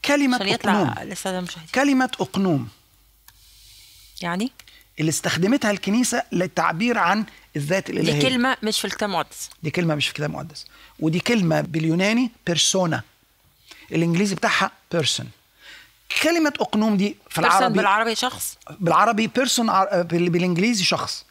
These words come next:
Speaker 1: لكن هي مش شخص، هي أقنوم. الكلمة دي بالعربي ملهاش نظير. م-، لا تستطيع أن تستخدمها إلا في ربنا.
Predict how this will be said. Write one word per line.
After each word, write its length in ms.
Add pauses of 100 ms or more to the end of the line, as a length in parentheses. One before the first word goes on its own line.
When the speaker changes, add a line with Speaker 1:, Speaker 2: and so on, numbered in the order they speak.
(260)
Speaker 1:
لكن 240
هي 120
مش 160
شخص، 600 (100)
هي 140
أقنوم. 640 (640)
الكلمة 260
دي 80
بالعربي 520
ملهاش 260
نظير. 380 (760)
م-، 140
لا 140
تستطيع 380
أن 60
تستخدمها 680 (220)
إلا 160
في 100
ربنا. 300